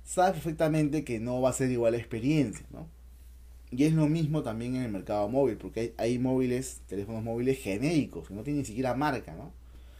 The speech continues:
<clears throat> Y sin embargo la gente los compra y se queja de que es chino, que no vale.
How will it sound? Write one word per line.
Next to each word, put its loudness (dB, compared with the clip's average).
<clears throat> -4
Y -10
sin -6
embargo 4
la 6
gente 0
los 2
compra 4
y -8
se -10
queja -4
de -6
que -10
es -10
chino, -2
que -6
no -6
vale. -2